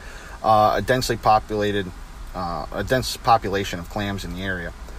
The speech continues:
Uh, president of the Rhode Island Shell Fishermen's Association stated, "We're really hap-, uh, really hoping it can be a game changer for the industry," and he believes it will be the start of a push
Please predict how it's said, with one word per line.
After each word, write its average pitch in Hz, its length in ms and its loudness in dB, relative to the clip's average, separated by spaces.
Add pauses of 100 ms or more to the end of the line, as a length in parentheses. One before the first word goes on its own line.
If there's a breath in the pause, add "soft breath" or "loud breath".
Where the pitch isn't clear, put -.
(580 loud breath)
Uh, 101 260 6
president 156 360 4
of 127 120 0
the 127 60 4
Rhode 131 140 6
Island 135 400 6
Shell 113 160 2
Fishermen's 127 360 -2
Association 120 460 0
stated, 117 400 0
"We're 104 120 0
really 123 280 2
hap-, 113 220 4 (240)
uh, 107 380 6
really 151 240 4
hoping 117 480 2 (500 loud breath)
it 117 160 0
can 117 200 0
be 113 280 0
a 101 140 0
game 120 260 0
changer 120 300 -2
for 107 100 -4
the 90 140 -4
industry," 147 480 0 (180)
and 107 260 -2
he 117 100 -2
believes 117 500 0
it 110 80 0
will 107 120 0
be 110 120 -2
the 107 80 0
start 117 440 4
of 104 140 0
a 104 60 2
push - 420 0